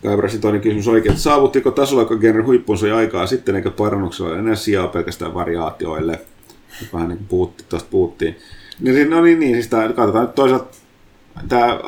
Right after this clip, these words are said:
Housemarquin uusin just julkaistu Matterfall, sehän on puoliksi tasoloikka.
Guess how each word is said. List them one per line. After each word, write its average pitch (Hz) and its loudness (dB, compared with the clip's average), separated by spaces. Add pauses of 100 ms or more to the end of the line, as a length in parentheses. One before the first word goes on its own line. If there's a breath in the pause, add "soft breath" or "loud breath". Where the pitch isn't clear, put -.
(100)
Housemarquin 123 2
uusin 117 0
just 110 0
julkaistu 104 0
Matterfall, 95 -2 (120)
sehän 87 -6
on 95 -4
puoliksi 92 -4
tasoloikka. 82 -4